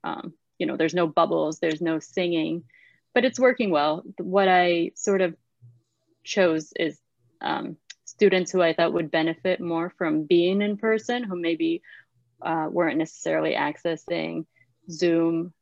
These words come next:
or art on Zoom a-, as well as some. So those students I see in person, and then, um, I sort of figured, if it's not broke, don't break it. So if students were doing really well, um,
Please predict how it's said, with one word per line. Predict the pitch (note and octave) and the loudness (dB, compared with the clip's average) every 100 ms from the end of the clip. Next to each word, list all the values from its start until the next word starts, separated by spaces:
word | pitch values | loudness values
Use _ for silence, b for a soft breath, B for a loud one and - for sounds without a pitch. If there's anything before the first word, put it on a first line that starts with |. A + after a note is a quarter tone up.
| _ | _
or | - E3 | -2 0
art | E3+ E3 D#3 | 2 2 2
on | F3 E3+ | -2 -2
Zoom | D#3 D3+ E3 G3+ G3+ _ _ _ - | -2 -2 -2 -4 -8 _ _ _ -10
a-, | - _ _ - | -10 _ _ -4
as | F3 F3+ F#3 | -2 0 2
well | F#3 F#3 | 4 4
as | F3+ E3+ | 2 -2
some. | - F#3+ G#3+ C#4 - b b b _ - | -2 0 0 -4 -8 b b b _ -2
So | G3 | 0
those | F3+ F3 E3+ | 4 4 2
students | - E3 D#3 D3+ - | 0 0 2 0 2
I | E3 D3+ | 2 2
see | D3+ - E3 D3+ - | -2 -2 0 2 0
in | E3+ | -2
person, | D#3+ A3 A#3+ B3 A#3+ | 0 0 0 -2 -2
and | F#3 E3 | -2 0
then, | E3 D#3+ D#3 E3 F#3 _ | 0 0 0 -4 -8 _
um, | - D#3+ D#3+ E3+ _ _ - | -4 -4 -4 -10 _ _ -10
I | D#3+ | -6
sort | - E3+ | -2 0
of | D#3+ - | 0 0
figured, | E3 E3 - E3+ - b b _ _ | 0 2 0 0 -6 b b _ _
if | - E3+ | -8 -6
it's | F3 - | -6 -4
not | F#3 D#3+ - | -2 -2 0
broke, | E3+ E3 - | 0 2 0
don't | D#3+ | -2
break | D#3 E3 F3 | 0 0 2
it. | A#3+ B3+ | 2 0
So | - F#3 D#3+ D#3 - _ _ _ - | -2 0 2 0 -4 _ _ _ -4
if | D#3+ | -4
students | - F#3+ F3 D#3+ F3 | 2 2 2 -2 -2
were | F3 F3+ E3+ | 2 4 2
doing | E3 E3+ E3 D#3+ E3 | 0 0 2 0 0
really | D#3+ E3 | 0 0
well, | D#3+ D#3+ D#3 D#3 D#3 _ _ _ _ _ _ | 2 4 4 2 -4 _ _ _ _ _ _
um, | D#3+ D3+ D3+ D#3+ | -6 -4 -4 -6